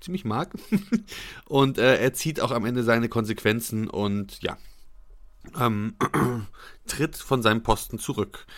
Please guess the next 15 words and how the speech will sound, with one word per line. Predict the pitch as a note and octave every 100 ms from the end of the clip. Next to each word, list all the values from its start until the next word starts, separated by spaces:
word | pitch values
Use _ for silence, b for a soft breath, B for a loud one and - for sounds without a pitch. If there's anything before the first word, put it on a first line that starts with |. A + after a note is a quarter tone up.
| B B B -
Äh, | A2+ G#2
den | A2+ C3+
bekommt | C3+ C3 B2+
dann | A#2
später | - A2+ A#2+
der | G#2 F#2+
Hardliner | G#2 B2 G#2+ G#2 G#2+ -
Admiral | G2+ G#2+ G2+ G2 G2 G2+
N-, | G2 G2+ G#2 G#2 G2+ _ _ _ G2+ A2+ - -
Nguyen, | B2+ A#2 A2+ A#2 A#2+ B2+ C#3+ A2 E2+ - - - _
sagen | - G2+ F#2
sie | F2+
immer. | F#2+ F#2+ F2+ - _ b b b b b -
Nguyen. | A2+ G2+ F2+ E2+ - _ _ - B B B B B _
Ähm, | B2 C3 C3 B2+ B2 A#2+ B2